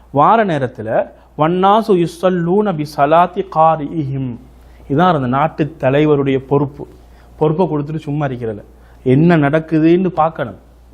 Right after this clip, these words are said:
போனாரா இல்லையா? சின்ன விஷயமா, சின்னதோ பெருசோ,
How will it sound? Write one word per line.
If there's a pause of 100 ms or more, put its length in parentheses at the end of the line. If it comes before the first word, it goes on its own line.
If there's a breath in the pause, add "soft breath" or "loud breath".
(400)
போனாரா
இல்லையா? (480)
சின்ன
விஷயமா,
சின்னதோ
பெருசோ,